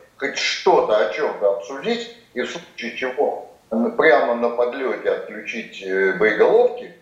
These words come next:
ну, тоже, конечно, большая, там, почти тонна удара о землю, это тоже немалый, но это не, э,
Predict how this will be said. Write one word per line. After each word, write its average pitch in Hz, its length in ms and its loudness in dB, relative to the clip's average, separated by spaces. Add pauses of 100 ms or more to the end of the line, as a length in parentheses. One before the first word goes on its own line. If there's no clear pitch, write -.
(200)
ну, 202 200 -2
тоже, - 280 4
конечно, 104 340 -4 (200)
большая, 214 640 6 (640)
там, 85 240 -8 (460)
почти 113 340 -6
тонна 101 640 0 (240)
удара 107 800 4
о - 40 -2
землю, 120 580 0
это 87 640 -2 (380)
тоже 117 280 0 (300)
немалый, 120 480 4
но 123 180 4
это 151 280 0
не, 139 240 -2
э, - 160 -2